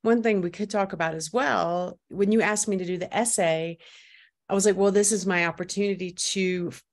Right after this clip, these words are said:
kind of discuss, uh, her hero's journey and what she thinks of and how, what water symbolically, metaphorically, and literally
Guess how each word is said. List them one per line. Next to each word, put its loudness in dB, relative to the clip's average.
kind 2
of 0
discuss, 2
uh, -4
her 2
hero's 0
journey -2
and -4
what -8
she -6
thinks -4
of -4
and -2
how, -2
what 2
water 2
symbolically, 2
metaphorically, 0
and -4
literally 2